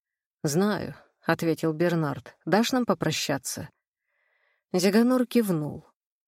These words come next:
Его напарник с равнодушным видом остановился у входа в беседку.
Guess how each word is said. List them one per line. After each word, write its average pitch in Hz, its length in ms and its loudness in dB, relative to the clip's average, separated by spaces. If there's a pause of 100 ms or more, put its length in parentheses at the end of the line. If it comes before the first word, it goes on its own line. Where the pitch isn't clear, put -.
(500)
Его 240 260 4
напарник 240 540 4
с - 80 -8
равнодушным 185 640 2
видом 196 320 2
остановился 180 720 0
у 165 80 2
входа 175 360 0
в 151 60 -8
беседку. - 760 -6